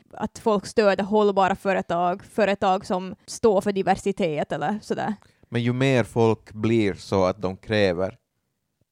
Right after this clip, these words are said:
Speaker 2: att företag är good guys,
Speaker 1: Mm.
Speaker 2: så måste ju företagen bli good guys.
Speaker 1: Jo,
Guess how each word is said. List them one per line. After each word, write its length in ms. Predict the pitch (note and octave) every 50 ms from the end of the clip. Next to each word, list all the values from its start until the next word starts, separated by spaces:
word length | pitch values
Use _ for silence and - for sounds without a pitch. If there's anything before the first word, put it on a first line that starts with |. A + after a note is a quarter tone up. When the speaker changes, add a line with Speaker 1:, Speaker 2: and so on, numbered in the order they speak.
| _ _ -
Speaker 2:
att 180 | G2 F#2 -
företag 520 | - - F#2 F2+ F2+ - F#2+ E2+ E2+ F2 F2
är 40 | F2
good 300 | F#2 G2 G2 G2 E2+ F2+
guys, 440 | F#2 F#2 G2 G2 G#2 G#2+ - - - _ -
Speaker 1:
Mm. 340 | - G#3+ G#3 G2+ G3 G3+ G#3
Speaker 2:
så 140 | - - G3+
måste 340 | G3+ G2+ G2+ G2 - -
ju 40 | G2+
företagen 580 | - - F#2 F2+ E2+ - D#2 E2 F2+ F2 F2 F2
bli 200 | F#2+ F#2 F2 F2
good 240 | F#2 F#2+ G2+ G2+ -
guys. 400 | G2 F#2 - - B2 - - _ _ _
Speaker 1:
Jo, 520 | - A3+ B3 B3+ B3 A#3 A3+ A3 A#3 A3+